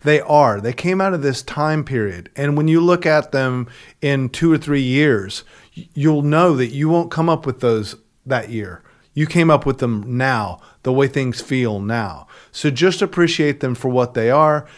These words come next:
consider them a first step, you know, and then continue to go. I think that, that kind of forward motion, I don't know if that's a proper exercise,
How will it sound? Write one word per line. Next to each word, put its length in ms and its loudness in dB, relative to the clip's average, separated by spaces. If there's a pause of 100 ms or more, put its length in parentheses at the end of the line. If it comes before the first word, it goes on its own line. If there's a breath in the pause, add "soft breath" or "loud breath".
(140 loud breath)
consider 380 0
them 120 0
a 80 -2
first 340 0
step, 480 -2 (560 soft breath)
you 120 -4
know, 260 -2 (380)
and 180 2
then 140 2
continue 760 0
to 200 -6
go. 180 6
I 80 2
think 260 -2
that, 220 0
that 160 0
kind 160 0
of 80 -4
forward 480 0
motion, 460 -2
I 100 -2
don't 160 -2
know 100 0
if 80 -2
that's 260 -2
a 60 -4
proper 460 0
exercise, 840 -4